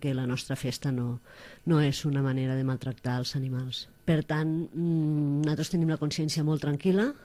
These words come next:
i seguirem fent estes festes. Eh, sí que la veritat és que estem molt al, al tanto, sempre estem més d'un regidor quan fem los bous, la comissió de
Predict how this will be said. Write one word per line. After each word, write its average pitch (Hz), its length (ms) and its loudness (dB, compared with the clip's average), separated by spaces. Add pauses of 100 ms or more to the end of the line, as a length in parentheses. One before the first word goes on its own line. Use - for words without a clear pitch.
i 156 240 0
seguirem 143 500 0
fent 147 220 -2
estes - 320 -6
festes. 220 600 -2 (500)
Eh, 151 320 0
sí 156 180 -2
que 143 1120 2
la 135 80 0
veritat 139 380 -2
és - 160 -4
que 143 100 -2
estem 139 300 -2
molt 139 340 2
al, 131 180 0 (760)
al 135 160 -2
tanto, 190 460 4 (280)
sempre 139 720 0
estem 160 380 0 (180)
més 139 220 2
d'un 139 160 0
regidor 135 580 2
quan 143 380 0
fem 131 240 -2
los 131 500 -4
bous, 196 460 2
la 143 160 -2
comissió 131 560 0
de 135 160 0